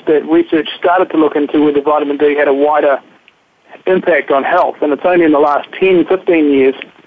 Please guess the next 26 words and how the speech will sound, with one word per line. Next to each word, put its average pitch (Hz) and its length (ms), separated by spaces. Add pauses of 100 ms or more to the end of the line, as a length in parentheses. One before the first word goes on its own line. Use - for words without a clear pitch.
(120)
that 156 200
scientists 165 440
have 147 120 (600)
stunned 185 300
themselves 135 500
to 151 120
discover 143 460
that 139 140
vitamin 143 340
D 143 80
is 139 180
crucial 170 500
to - 120
health 151 380
across - 420 (120)
the 147 80
board. 143 460 (680)
And, 165 400
and 160 360
the, 160 80
the 160 220
impact 170 400
of 147 100
the 143 140
Slip, 170 260
Slop, 151 180